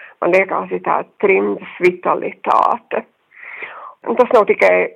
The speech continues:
Valentīnas dzīves stāstā, bet, nu, ļoti daudzos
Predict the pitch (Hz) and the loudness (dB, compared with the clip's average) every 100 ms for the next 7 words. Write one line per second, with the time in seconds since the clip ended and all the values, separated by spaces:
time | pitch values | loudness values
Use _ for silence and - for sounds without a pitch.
0 | 175 196 220 233 214 202 190 196 190 185 | -12 0 2 4 2 0 0 0 2 0
1 | 196 190 220 202 175 180 - 180 180 190 | -4 -4 0 0 -2 -8 -2 2 2 0
2 | - - - 180 180 190 185 - - - | -4 -4 -2 -4 -2 -4 -6 -12 -16 -2
3 | 202 180 180 185 208 202 196 190 - 190 | 4 4 2 0 4 6 4 2 -2 -2